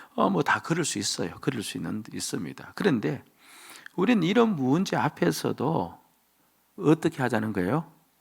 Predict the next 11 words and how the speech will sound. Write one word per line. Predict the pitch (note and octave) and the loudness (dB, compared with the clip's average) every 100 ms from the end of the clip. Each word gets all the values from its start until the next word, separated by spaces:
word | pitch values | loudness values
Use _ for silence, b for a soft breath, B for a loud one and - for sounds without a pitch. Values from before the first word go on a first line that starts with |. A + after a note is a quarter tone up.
| b b b b | b b b b
아니, | - C4+ B3 | 0 6 6
나를 | G3+ F3 F3 D#3+ C#3 B2+ | 8 8 8 6 6 2
십자가에서 | - F#3 D#3 D3 B2+ - B2 | -2 -2 2 4 2 0 -6
구원해 | - A#2+ A#2+ A#2 | -4 -2 0 -2
주신 | A2+ G#2 A2+ G2+ | -4 -4 -4 -6
그 | - D3 | -4 -4
하나님이 | E3 A3 A3 A#2 G2+ D#3+ C#3+ _ _ b b b | -4 -6 -6 -6 -6 -6 -8 _ _ b b b
이 | A3+ | 4
환경 | B3+ F#3+ F3+ F#3 | 4 4 2 0
속에서도 | F#3 F#3 C#3+ D3+ | 0 -2 0 0
우리를 | A#2 E3+ G#3+ B3 | 2 4 4 2